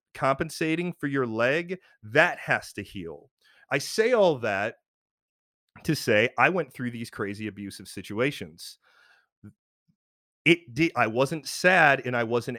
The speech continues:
angry. So I was like, "My leg's healed. I'm fine." But it started manifesting itself in other ways. And I medicated those, those things through alcohol, which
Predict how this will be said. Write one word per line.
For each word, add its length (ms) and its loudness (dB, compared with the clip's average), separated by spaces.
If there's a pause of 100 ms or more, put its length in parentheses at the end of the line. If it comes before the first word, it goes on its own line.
angry. 680 0 (220)
So 220 4
I 140 8
was 240 -2
like, 400 4 (260)
"My 180 2
leg's 320 2
healed. 440 2 (560)
I'm 160 0
fine." 600 4 (440)
But 120 2
it 120 -2
started 300 2
manifesting 840 -2
itself 540 -4
in 160 -6
other 280 -2
ways. 640 0 (380)
And 140 2
I 100 4
medicated 840 0
those, 540 -4 (120)
those 320 -2
things 420 -6
through 200 -8
alcohol, 720 -2 (320)
which 280 -6